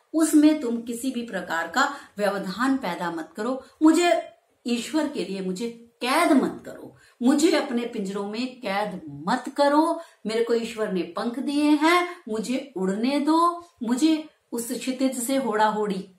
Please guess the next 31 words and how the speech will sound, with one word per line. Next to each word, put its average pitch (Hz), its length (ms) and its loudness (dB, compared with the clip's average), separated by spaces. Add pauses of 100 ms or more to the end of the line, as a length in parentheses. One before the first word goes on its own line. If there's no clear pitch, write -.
करने, 247 440 4
कर 214 320 -2
लेने 269 300 2
दो। 330 340 0 (200)
मुझे 240 200 2
सोने 226 360 -4
की 220 120 -4
कटोरी 196 340 -4
में 196 80 -4
मैदा 165 360 -2
नहीं 202 520 2
चाहिए, 311 600 2 (220)
मुझे 233 220 0
तुम्हारा 214 380 -4
पानी 185 500 -2
नहीं 196 480 0
चाहिए। 302 500 2 (180)
तुमने 233 220 0
मेरा 214 180 -4
घोंसला 220 500 -8
तोड़ना 175 380 -6
है, 185 100 -8
मेरा 185 140 -10
घोंसला 294 560 0
भी 311 140 6
तोड़ 285 260 0
दो, 294 320 -4 (220)
लेकिन 233 720 2 (300)
मुझे 226 500 -2 (260)
आजाद 175 720 -4
रहने 147 600 -14